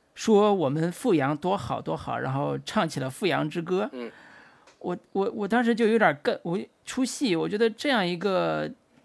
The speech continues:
Speaker 1: 儿子结婚的大喜的日子里边儿，你去歌颂富阳，我不太理解这，这是不是一种很典型的小城心态？就是我在洛阳的时候，
Speaker 2: 嗯。
Speaker 1: 我，我，我在洛阳工作了好几年，我在洛阳的时候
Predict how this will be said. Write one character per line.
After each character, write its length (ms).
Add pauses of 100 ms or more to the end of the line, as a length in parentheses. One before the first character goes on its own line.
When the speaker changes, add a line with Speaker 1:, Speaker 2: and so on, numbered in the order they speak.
(220)
Speaker 1:
儿 240
子 160
结 180
婚 160
的 120
大 200
喜 160
的 120
日 120
子 140
里 100
边 160
儿， 160
你 200
去 180
歌 220
颂 200
富 220
阳， 380 (400)
我 120
不 160
太 140
理 160
解 200
这， 280 (100)
这 140
是 140
不 80
是 140
一 120
种 340
很 200
典 200
型 160
的 240
小 240
城 200
心 180
态？ 240
就 100
是 180 (200)
我 100
在 140
洛 140
阳 120
的 80
时 140
候， 160
Speaker 2:
嗯。 80
Speaker 1:
我， 180
我， 200
我 120
在 120
洛 80
阳 100
工 140
作 100
了 60
好 100
几 80
年， 240
我 80
在 80
洛 80
阳 100
的 60
时 80
候 80